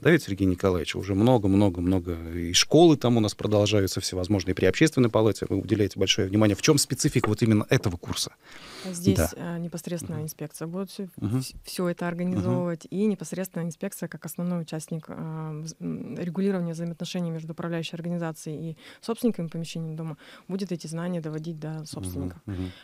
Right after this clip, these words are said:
Speaker 2: То есть мы, например, участвуем, а, в проектах Общественной палаты, э, где непосредственно выступаем спикерами, спикерами по
Speaker 1: Мгм.
Speaker 2: тем или иным вопросам. Э,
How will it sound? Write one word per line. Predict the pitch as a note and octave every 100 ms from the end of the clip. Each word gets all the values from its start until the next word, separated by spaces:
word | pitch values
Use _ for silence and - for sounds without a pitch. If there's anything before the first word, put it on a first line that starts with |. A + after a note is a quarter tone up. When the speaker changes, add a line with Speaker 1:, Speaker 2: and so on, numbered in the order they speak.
| -
Speaker 2:
То | E3+
есть | -
мы, | F#3 G3+
например, | F3+ F3 F#3
участвуем, | F3 F#3 F3+ - E3+ D#3+ D#3+
а, | - E3 D#3+ D#3+ D#3
в | D#3 E3+ E3
проектах | - D#3+ E3+ - E3 -
Общественной | D#3 G#3+ - A#3
палаты, | G3 E3+ E3+ E3+ E3 D#3+
э, | D#3+ C#3 D#3 D#3+ D#3 D#3
где | D#3+ D#3+
непосредственно | E3 D#3+ D#3+ E3 -
выступаем | D#3+ - D#3 D#3
спикерами, | D#3 - - - D#3+ -
спикерами | - - F#3 D#3+
по | D#3+
Speaker 1:
Мгм. | D#3+
Speaker 2:
тем | E3+ E3+
или |
иным | E3+ E3
вопросам. | E3 G3 B3+ A#3+ G#3 - - - - - - - -
Э, | D3+ -